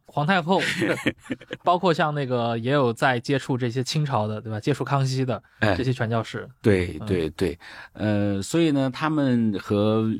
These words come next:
Speaker 2: 上层打交道比较多，和官府打交道比较多，和精英文人打交道也比较多。
Speaker 1: 嗯。
Speaker 2: 呃，你看他们的旅行记录里很多，呃，关于大运河的记载，因为他第一站他到广东，然后就过这个，呃，梅岭，进入赣江，然后，呃，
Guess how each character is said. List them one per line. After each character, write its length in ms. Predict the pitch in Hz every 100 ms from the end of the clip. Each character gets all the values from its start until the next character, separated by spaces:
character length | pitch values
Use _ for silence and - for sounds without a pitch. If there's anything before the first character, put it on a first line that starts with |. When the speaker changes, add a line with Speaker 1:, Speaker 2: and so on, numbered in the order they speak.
| -
Speaker 2:
上 260 | - 147 117
层 180 | 98 95
打 140 | 92
交 140 | 87 95
道 100 | 92
比 100 | 87
较 120 | 85
多， 220 | - 78
和 140 | - 92
官 200 | 123 123
府 140 | 113
打 160 | 92 87
交 120 | 90
道 120 | 87
比 120 | 82
较 140 | 85 67
多， 340 | - 78 62 -
和 260 | - 95
精 220 | 92 127
英 140 | 120 113
文 100 | 95
人 220 | 87 87
打 140 | 87
交 120 | 80 92
道 120 | 87
也 100 | 82
比 100 | 85
较 160 | 82 80
多。 320 | 82 76 73 -
Speaker 1:
嗯。 140 | 127 110 -
Speaker 2:
呃， 140 | 90
你 100 | 95
看 160 | 117 110
他 120 | 113
们 120 | 113
的 140 | 110
旅 100 | 101
行 200 | 95 101
记 120 | 101 107
录 140 | 104
里 100 | 95
很 220 | 92 92
多， 300 | 110 123 127
呃， 120 | 123 110 58 52 78 76 78 -
关 160 | 113
于 40 | 107
大 160 | 123
运 120 | 113 104
河 140 | 98
的 100 | 98
记 200 | 95 101
载， 200 | 82 73
因 80 | 101
为 60 |
他 180 | 127 147
第 320 | 135 127 170
一 60 | 175
站 180 | 165 123
他 140 | 139
到 420 | 139 151 127 117 113
广 280 | 113 98 101
东， 200 | 117 113
然 180 | 101
后 80 | 120
就 260 | 113 107 101
过 260 | - 117 101
这 180 | 101 98
个， 400 | 95 92 87 90
呃， 160 | - 90
梅 240 | 92 98
岭， 420 | 107 85 80 80
进 160 | 82 104
入 100 | 95
赣 240 | 113 95
江， 340 | 87 90 87 87
然 180 | 87 95
后， 360 | 101 95 90
呃， 420 | 87 82 - 57